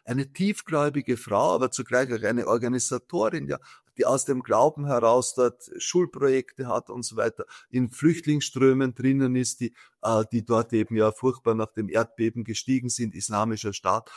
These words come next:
und so weiter. Also eine Frau, die, eine Schwester, die mit ihrer Ordensgemeinschaft wirklich brennend ist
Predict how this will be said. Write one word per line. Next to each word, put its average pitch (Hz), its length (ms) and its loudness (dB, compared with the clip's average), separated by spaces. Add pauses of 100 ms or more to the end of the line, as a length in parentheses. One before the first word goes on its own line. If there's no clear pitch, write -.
(140)
und 110 160 -12
so 107 140 -6
weiter. 107 280 0 (300)
Also 113 240 2 (260)
eine 117 260 2
Frau, 117 400 2
die, 135 300 2
eine 117 220 2
Schwester, 143 540 0
die 139 160 0
mit 127 200 -2
ihrer 113 240 0
Ordensgemeinschaft 127 1080 -2
wirklich 139 320 -2 (220)
brennend 131 600 4
ist 131 240 -2